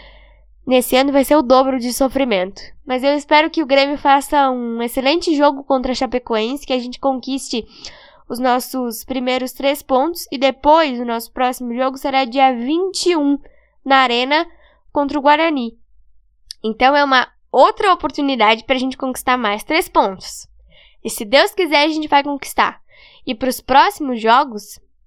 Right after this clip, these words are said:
a gente precisa sim apresentar um futebol melhor do que nós apresentamos ontem. Porque não dá pra jogar só esse futebolzinho aí em todas as partidas, né? Senão vai ser complicado.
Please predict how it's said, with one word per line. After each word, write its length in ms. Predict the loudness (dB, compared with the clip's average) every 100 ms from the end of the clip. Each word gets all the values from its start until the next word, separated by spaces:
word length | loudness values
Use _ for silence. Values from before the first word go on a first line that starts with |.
| _ -4
a 100 | -2
gente 240 | -2 -6 -2
precisa 600 | 0 0 -2 2 2 2
sim 380 | -4 -4 0
apresentar 680 | 0 0 0 2 2 4 4
um 80 | 2
futebol 400 | -6 -10 0 2
melhor 340 | 2 0 0 -2
do 100 | -6
que 120 | -4
nós 400 | 0 0 0 -6
apresentamos 760 | -6 -2 -2 -2 0 -2 -2 -2
ontem. 340 | -2 -4 -20 _ _ _ _ _ _ _
Porque 220 | -12 -8 -4
não 120 | -2
dá 120 | -2
pra 160 | -2 -4
jogar 300 | -2 0 -2
só 220 | 2 2
esse 180 | 2 -6
futebolzinho 680 | -12 -6 0 0 0 -2 -2
aí 140 | -2
em 140 | -4
todas 280 | 0 0 2
as 160 | -2 0
partidas, 580 | 0 0 -4 -6 -4 -2
né? 220 | -4 -4 _ _ _ _ _ _ _ -20 -20 _
Senão 360 | -12 -6 -2 0
vai 100 | 0
ser 140 | -2
complicado. 680 | -2 -2 -2 -2 -2 -2 -8